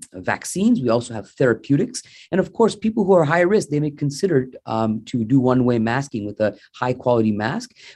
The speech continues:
But I think that the time for a mandate is now something that, uh, that, that time has passed. I don't think having everybody in the community mask is going to have an appreciable effect on, uh, hospitalizations. And that's, for me right now, what the major,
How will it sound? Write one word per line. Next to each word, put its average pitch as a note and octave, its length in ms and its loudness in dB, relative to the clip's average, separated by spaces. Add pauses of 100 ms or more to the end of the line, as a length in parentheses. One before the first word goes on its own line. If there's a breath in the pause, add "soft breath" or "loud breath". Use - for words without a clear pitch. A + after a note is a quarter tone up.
But D3+ 100 4
I D3 40 4
think A3 320 0
that - 180 -6
the - 80 -12
time E3 440 -2
for D#3+ 320 -4
a A2+ 80 0
mandate D3 840 0 (300)
is A#2 200 0
now C3 340 2
something C3 400 -2
that, A#2 300 -4
uh, A#2 160 2
that, A2+ 100 -6
that C3 220 -4
time D3+ 180 -6
has - 140 -4
passed. A#2+ 320 -4
I B2 100 -2 (160)
don't C#3+ 300 2 (100)
think B2 260 -2 (220 soft breath)
having B2+ 440 -2
everybody D#3+ 440 4
in B2+ 80 4
the A#2 60 2
community A#2+ 480 0
mask A#2+ 480 -4 (180)
is A2+ 100 -10
going C3 220 6
to C3 80 -4
have A#2+ 160 -2
an A#2+ 80 -2
appreciable A#2 640 -2
effect G#2+ 480 -4
on, G#2+ 380 0
uh, G#2 320 -8
hospitalizations. A#2+ 1080 -4 (200 soft breath)
And A#2 120 0
that's, C3 220 -2 (160)
for B2+ 140 -2
me D3+ 180 4
right B2 260 2
now, A2+ 200 -4
what A2 180 -6
the A2+ 80 -6
major, G#2+ 500 -2